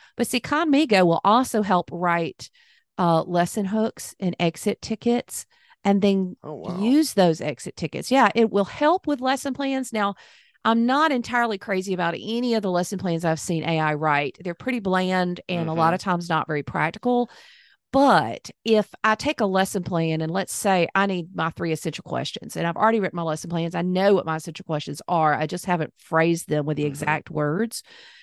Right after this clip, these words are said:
Speaker 1: I can paste that into one of the generative chat tools and say, "Would you pull my three essential questions out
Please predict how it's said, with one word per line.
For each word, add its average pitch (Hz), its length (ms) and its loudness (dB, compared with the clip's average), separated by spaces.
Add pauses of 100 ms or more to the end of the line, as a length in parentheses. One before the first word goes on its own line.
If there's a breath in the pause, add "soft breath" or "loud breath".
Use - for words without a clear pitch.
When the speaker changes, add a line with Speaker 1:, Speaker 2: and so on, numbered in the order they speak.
(280 loud breath)
Speaker 1:
I 240 160 2
can 247 160 2
paste 202 320 2
that 180 160 4
into 185 440 0
one 160 200 -2
of 156 60 -4
the 160 100 -4
generative 156 520 -4
chat 147 300 -6
tools 147 400 -4
and 156 100 -4
say, 156 180 -4
"Would 160 140 -2
you 208 80 -4
pull 220 220 2
my 185 140 2
three 175 240 -4
essential 165 300 -8
questions 165 520 -6
out 156 420 -2